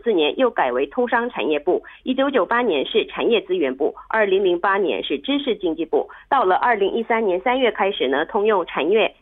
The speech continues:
产业通商资源部的名称。那么产业通商资源部主要负责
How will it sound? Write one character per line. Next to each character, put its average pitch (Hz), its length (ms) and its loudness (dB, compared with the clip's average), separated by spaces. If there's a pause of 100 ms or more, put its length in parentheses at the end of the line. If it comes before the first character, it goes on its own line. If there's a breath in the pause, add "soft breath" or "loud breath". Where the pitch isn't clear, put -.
产 175 260 0
业 220 160 4
通 220 200 -2
商 214 260 -2
资 240 100 -4
源 160 160 0
部 185 140 -2
的 156 120 -2
名 147 200 -4
称。 175 260 0 (240 loud breath)
那 - 80 0
么 302 160 2
产 190 200 -2
业 226 140 4
通 233 180 0
商 233 200 0
资 247 100 -2
源 165 180 2
部 220 200 2
主 156 140 -6
要 202 180 2
负 220 160 -6
责 139 260 0